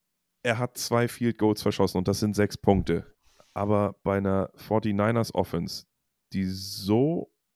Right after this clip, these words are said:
krass überladen ist eigentlich mit Talent, dass sechs Punkte ein, nicht falsch verstehen bitte,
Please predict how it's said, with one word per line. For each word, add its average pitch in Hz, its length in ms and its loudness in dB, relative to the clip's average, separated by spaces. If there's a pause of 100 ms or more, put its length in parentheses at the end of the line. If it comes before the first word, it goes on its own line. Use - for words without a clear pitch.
(880)
krass - 560 -6
überladen 104 640 2
ist - 180 -6
eigentlich 90 340 -4
mit 90 140 -6
Talent, 87 460 -4 (1900)
dass 101 200 0
sechs - 420 -4
Punkte 98 680 0 (480)
ein, 104 400 0
nicht 98 220 -4
falsch 101 180 0
verstehen 92 340 -2
bitte, 107 400 0